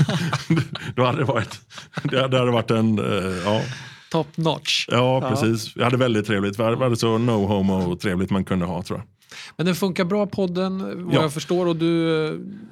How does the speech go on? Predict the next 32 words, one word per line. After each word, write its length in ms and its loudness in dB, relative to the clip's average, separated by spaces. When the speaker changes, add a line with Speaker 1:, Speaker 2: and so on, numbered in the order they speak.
Speaker 1:
Bland-, 260 4
Speaker 2:
hur, 60 -2
hur 80 4
Speaker 1:
blanda 120 4
Speaker 2:
hittar 40 4
Speaker 1:
gäster. 200 2
Speaker 2:
du 60 0
dina 360 0
objekt, 500 -4
liksom? 140 2
Speaker 1:
Ja, 260 2
Speaker 2:
Dina 280 0
Speaker 1:
alltså 160 4
de, 320 2
de 160 2
som 80 4
varit 140 4
med 60 4
Speaker 2:
intervjuoffer? 80 4
Speaker 1:
hittills, 140 2
det 120 0
är 20 4
ju 120 4
folk 240 0
jag 180 0
känner. 580 -2
Speaker 2:
Mm. 160 -4
Speaker 1:
Ehm, 840 2
och 200 -2
som 160 2
jag 180 0
tror 200 0